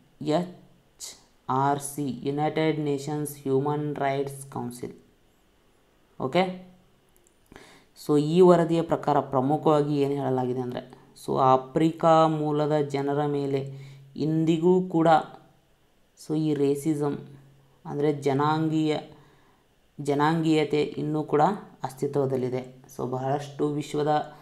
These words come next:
ಹಲವಾರು ಭಾಗಗಳಲ್ಲಿ ಆಫ್ರಿಕಾ ಮೂಲದ ಜನರು ಏನಿದ್ದಾರೆ ಅವರ ಮೇಲಿನ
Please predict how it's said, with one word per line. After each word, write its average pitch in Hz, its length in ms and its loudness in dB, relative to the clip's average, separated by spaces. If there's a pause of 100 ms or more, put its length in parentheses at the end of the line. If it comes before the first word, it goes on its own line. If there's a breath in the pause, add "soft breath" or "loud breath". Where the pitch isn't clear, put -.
(220 loud breath)
ಹಲವಾರು 147 420 6
ಭಾಗಗಳಲ್ಲಿ 147 760 0 (340 loud breath)
ಆಫ್ರಿಕಾ 170 760 4
ಮೂಲದ 165 420 2
ಜನರು 151 340 0
ಏನಿದ್ದಾರೆ 139 420 0
ಅವರ 147 300 6
ಮೇಲಿನ 156 360 0